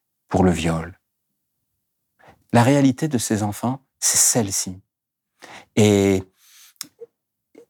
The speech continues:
et c'est, c'était extrêmement important pour la Civise de faire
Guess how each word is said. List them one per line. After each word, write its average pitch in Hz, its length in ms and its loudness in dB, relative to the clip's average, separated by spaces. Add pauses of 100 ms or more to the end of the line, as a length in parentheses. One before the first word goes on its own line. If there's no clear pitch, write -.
(100)
et 120 40 2
c'est, - 320 -2
c'était - 440 -2 (240)
extrêmement 160 400 0
important 135 400 -4
pour 117 180 -4
la 101 80 0
Civise 107 640 -2 (720)
de 113 180 2
faire 139 580 0